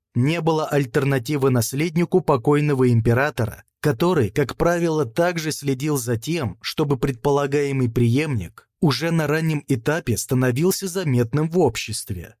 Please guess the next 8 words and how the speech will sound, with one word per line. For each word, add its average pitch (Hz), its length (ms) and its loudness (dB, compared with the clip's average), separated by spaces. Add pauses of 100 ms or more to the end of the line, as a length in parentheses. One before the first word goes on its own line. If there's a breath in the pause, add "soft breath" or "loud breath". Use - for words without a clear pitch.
занимая 139 720 0
почётные 151 680 0
должности. 120 800 -2 (500)
Например, 143 720 0
в - 60 -8
сфере 151 460 -2
религиозных 156 920 0
дел – 127 360 -8